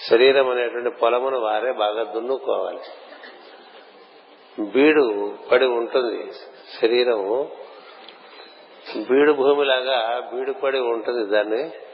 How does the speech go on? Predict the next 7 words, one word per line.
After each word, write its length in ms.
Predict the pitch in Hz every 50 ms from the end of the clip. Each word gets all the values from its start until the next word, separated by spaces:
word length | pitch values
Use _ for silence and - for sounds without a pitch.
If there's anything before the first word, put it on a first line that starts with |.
| -
బాగా 280 | 104 104 107 110 120 123
దున్నుకోవాలి. 760 | 117 - - 101 104 117 127 120 135 127 123 113 98 - - - - - - - - - - - - - - - - - - - - - - - - - - - - - - - -
అందుకనే 460 | - - - 107 113 123 123 127 139
ఆత్మ 400 | 139 113 104 110 117 - - 127
సాధన 600 | 123 - 135 127 123 120 110 110 110 104 107 117
వ్యవసాయంతో 920 | 123 117 107 95 98 107 104 - - 120 120 120 117 120 117 104 139 120 113
పోలుస్తారు. 680 | - 113 110 110 107 - - - - 117 104 -